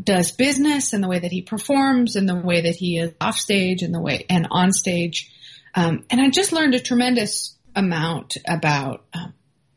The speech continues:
music and business. Uh, and also he was really outspoken to me with, um,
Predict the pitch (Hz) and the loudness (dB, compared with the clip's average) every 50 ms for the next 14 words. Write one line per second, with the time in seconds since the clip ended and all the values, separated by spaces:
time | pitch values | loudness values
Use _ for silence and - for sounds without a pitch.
0 | _ _ _ _ _ _ _ - 214 233 240 214 214 220 208 - 190 185 190 180 | _ _ _ _ _ _ _ 2 4 4 4 4 2 0 -2 0 0 0 2 2
1 | 196 196 190 196 185 180 185 - - - - - - - - - - - - _ | 2 2 4 4 2 2 0 0 -4 -6 -8 -10 -16 -20 -20 -20 -20 -20 -20 _
2 | _ _ _ _ - - 190 - - - - - - _ - 208 226 - - 262 | _ _ _ _ -6 -4 -2 -2 -2 -4 -6 -10 -16 _ -2 0 2 2 2 2
3 | 302 294 - - 269 247 - - 269 262 226 233 233 - - - 202 208 240 262 | 0 0 0 0 0 0 0 2 0 2 2 0 -2 -4 -4 -4 -2 2 4 4
4 | 269 269 262 262 254 247 233 220 185 - - _ _ _ _ _ _ _ _ _ | 4 4 4 2 2 2 0 0 -2 -6 -10 _ _ _ _ _ _ _ _ _
5 | _ _ _ _ _ _ _ _ - - 208 202 202 - - - 220 214 208 - | _ _ _ _ _ _ _ _ -4 -2 0 0 0 -4 -2 0 0 0 0 2
6 | 208 202 196 185 - 202 196 190 185 180 180 175 170 - - 170 165 175 - - | 2 2 2 2 0 0 0 2 2 2 0 0 -2 -2 -2 -2 -2 -2 -4 -6
7 | - - - - _ _ - 185 180 - - 160 - 196 - | -8 -8 -10 -12 _ _ -16 -12 -10 -8 -8 -8 -10 -12 -16